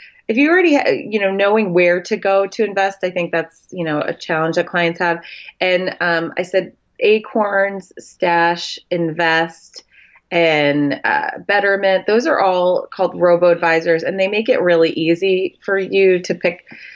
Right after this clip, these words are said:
They pick the mix for you. You just say that you, it's, you know, it's a moderate goal, and they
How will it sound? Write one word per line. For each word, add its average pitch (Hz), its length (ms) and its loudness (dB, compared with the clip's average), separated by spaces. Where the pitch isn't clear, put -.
They 208 200 2
pick 226 260 -6
the 190 120 2
mix 180 300 -2
for 156 240 0
you. 254 400 2
You 190 160 0
just 185 200 0
say 180 300 2
that 190 200 0
you, 175 260 -2
it's, - 320 -4
you 175 120 -2
know, 156 80 0
it's 165 360 -2
a 170 40 2
moderate 160 500 0
goal, 170 300 2
and 185 180 2
they 156 320 0